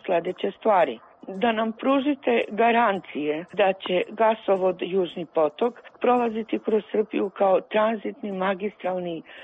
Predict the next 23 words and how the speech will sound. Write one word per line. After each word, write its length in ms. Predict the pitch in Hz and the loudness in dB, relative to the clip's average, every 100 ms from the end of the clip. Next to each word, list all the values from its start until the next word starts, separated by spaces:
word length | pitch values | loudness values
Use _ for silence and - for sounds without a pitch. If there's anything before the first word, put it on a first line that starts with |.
| - | -2
gasovod 580 | 151 151 - 180 247 262 - | -2 -2 -2 2 2 0 -12
na 220 | - 185 | -10 -6
kome 340 | 180 - 214 220 | -4 0 0 0
može 340 | 180 156 165 185 | 0 0 -2 -8
Srbija 400 | - 135 160 170 - - | -4 -4 0 0 0 -2
da 60 | 185 | -2
zarađuje. 480 | 196 151 127 - 123 - - 208 | 0 0 0 -6 -10 -12 -6 -2
Ruska 280 | 220 - 190 - | -2 -2 -6 -2
strana 280 | 202 208 | -2 0
mora 320 | 185 170 175 196 | -2 -4 -4 -2
da 120 | 175 | -2
nam 200 | 160 160 | -4 0
da 200 | 196 196 - - - | 2 2 -2 -20 -14
državne 480 | - 214 208 214 190 | -2 0 2 -2 -2
garancije 600 | 170 156 147 139 - 175 | 2 4 4 0 -2 -2
da, 160 | 180 180 | 2 2
ako 200 | 170 180 | 2 -2
to 160 | 175 269 | 0 2
ne 180 | 240 | 2
ispuni, 460 | 196 - - 240 233 - - - | -2 -6 -2 0 0 -4 -18 -6
da 180 | 202 220 | 0 0
će 180 | - 220 - | 2 2 4
obeštećivati 1160 | 214 190 214 - 220 - 285 240 - 156 147 | 0 2 0 0 -2 0 2 2 0 -4 -4